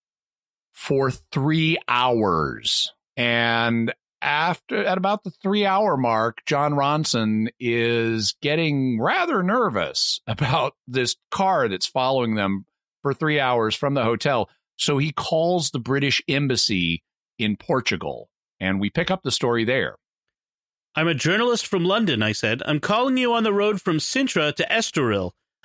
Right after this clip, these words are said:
Speaker 2: I'm being tailed right now by a dark green Lancia belonging to the Bilderberg Group." There was a sharp intake of breath. "Go on," she said. "I'm sorry," I said,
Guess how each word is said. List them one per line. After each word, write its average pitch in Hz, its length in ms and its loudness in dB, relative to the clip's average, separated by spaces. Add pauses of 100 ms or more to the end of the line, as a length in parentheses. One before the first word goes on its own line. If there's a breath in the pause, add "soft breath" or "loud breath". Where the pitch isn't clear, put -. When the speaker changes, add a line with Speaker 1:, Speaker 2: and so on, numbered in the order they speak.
(120)
Speaker 2:
I'm 160 160 2
being 208 220 0
tailed 240 360 0
right 131 220 0
now 123 220 2
by 143 140 0
a 143 100 0
dark 190 380 0
green 196 240 0
Lancia 156 680 0 (280)
belonging 202 460 2
to 202 80 2
the 175 100 2
Bilderberg 147 500 0
Group." 107 260 -2 (760)
There 120 100 -2
was 127 140 0
a 120 60 -2
sharp 160 340 -2
intake 160 380 0
of 120 120 -2
breath. 127 280 -2 (480)
"Go 117 200 2
on," 107 300 2
she - 180 -6
said. 131 320 -4 (800)
"I'm 202 180 0
sorry," 233 460 2
I 127 80 2
said, 127 260 -2